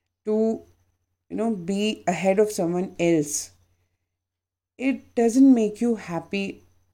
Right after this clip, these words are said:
or doesn't make you satisfied to the real sense. Because today you might compete with someone, tomorrow you might see someone better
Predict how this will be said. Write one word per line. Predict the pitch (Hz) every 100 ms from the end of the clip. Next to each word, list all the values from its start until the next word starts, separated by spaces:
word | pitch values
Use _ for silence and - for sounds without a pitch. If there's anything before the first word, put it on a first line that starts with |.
| _ _ _
or | 165 185
doesn't | 175 190 226 247
make | 226
you | 247
satisfied | 226 175 151 175 170 196 202
to | 185
the | 185
real | 151 160 151
sense. | 151 - - - - _ _ _ _ _ _ _ _ _ _
Because | 226 - 294 285 233 - _ -
today | 233 254
you | 262 262
might | 226 214 214
compete | 208 190 196 196
with | 208 208
someone, | 185 160 160 156 165
tomorrow | 175 175 170 202
you | 202
might | 175 165 160
see | 185
someone | 180 156 151 156
better | 156 180 185 160